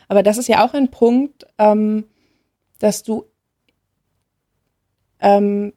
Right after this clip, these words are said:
dass es immer irgendwie eine Abweichung ist, von der du dann erzählen musst, dass davon ausgegangen wird,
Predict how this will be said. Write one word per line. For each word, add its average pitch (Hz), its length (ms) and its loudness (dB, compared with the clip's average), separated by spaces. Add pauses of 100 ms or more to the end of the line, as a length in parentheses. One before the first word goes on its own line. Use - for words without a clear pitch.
dass 208 160 -4
es 220 120 -8
immer 247 440 0
irgendwie 214 200 -2
eine 214 180 2
Abweichung 277 580 -2
ist, 262 160 -4
von 233 160 0
der 220 140 4
du 226 100 -2
dann 208 220 0
erzählen 202 540 0
musst, 170 340 -12
dass - 260 -16 (100)
davon 190 280 -4
ausgegangen 269 720 0
wird, 254 300 0